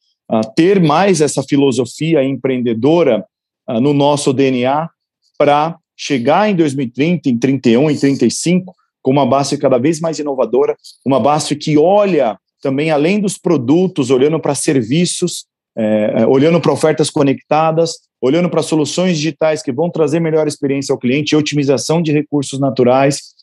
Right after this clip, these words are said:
entre outras coisas. Então, os próximos passos, na minha visão, é que esse programa, né, essa plataforma de inovação aberta,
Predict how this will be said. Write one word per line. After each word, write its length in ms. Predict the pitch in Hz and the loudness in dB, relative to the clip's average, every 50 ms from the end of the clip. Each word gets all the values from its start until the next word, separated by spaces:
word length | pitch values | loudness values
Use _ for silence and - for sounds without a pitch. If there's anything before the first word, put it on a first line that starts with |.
| _ _ - 127 | _ _ -2 0
entre 260 | 135 143 131 - 131 | 0 2 2 2 2
outras 320 | 127 117 123 127 123 - | 2 2 0 -2 -2 -2
coisas. 440 | - - 101 98 95 95 87 - - - - - - _ | -2 -2 0 0 0 -2 -4 -6 -12 -16 -20 -20 -12 _
Então, 120 | - 196 | -2 0
os 120 | 208 190 202 | 0 0 2
próximos 380 | 202 214 208 190 202 196 170 | 0 0 0 0 -2 -4 -2
passos, 360 | 196 185 175 180 175 165 170 | 0 0 0 0 0 -2 -4
na 80 | 170 175 | -6 -6
minha 160 | 175 175 170 | -6 -6 -6
visão, 440 | 156 160 135 135 156 165 180 180 156 | -8 -8 -4 0 0 0 2 2 0
é 200 | 147 151 165 165 - _ _ _ _ _ | 0 0 -2 -4 -8 _ _ _ _ _
que 80 | - 147 | -2 -2
esse 200 | 151 147 151 - | -2 -2 -2 -4
programa, 560 | - 156 147 135 127 139 156 165 160 127 113 | -2 0 0 2 4 4 4 4 2 0 0
né, 120 | 113 123 127 | -2 -2 -2
essa 180 | 123 - - | -4 -4 -6
plataforma 640 | - - 139 131 - 131 113 - - 147 165 175 175 | -4 -4 -2 -2 -2 -4 -4 -2 0 0 0 0 0
de 80 | 151 156 | -2 -2
inovação 400 | 156 156 143 147 139 - - 151 | -2 -2 -2 -4 -4 -4 -4 -2
aberta, 500 | 139 131 131 123 117 113 - - 101 | 0 2 2 2 0 -2 -4 -8 -12